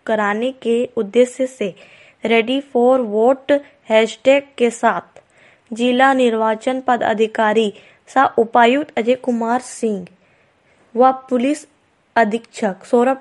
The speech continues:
कुमार ने अभियान में हिस्सा लेते हुए सेल्फी पोस्ट की। उन्होंने सभी जिले वासियों से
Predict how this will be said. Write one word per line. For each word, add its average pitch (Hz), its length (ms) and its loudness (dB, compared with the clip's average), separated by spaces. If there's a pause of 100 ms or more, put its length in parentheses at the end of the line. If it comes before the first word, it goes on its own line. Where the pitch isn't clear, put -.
कुमार 226 380 -2
ने 208 240 -8 (440)
अभियान 226 560 -2
में 240 280 -4
हिस्सा 220 480 -4
लेते 220 320 -4
हुए 190 380 -6 (440)
सेल्फी 247 520 0
पोस्ट 240 380 -2
की। 180 300 -10 (680)
उन्होंने 277 480 0
सभी 262 400 -2
जिले 240 460 2
वासियों 240 500 0
से - 260 -4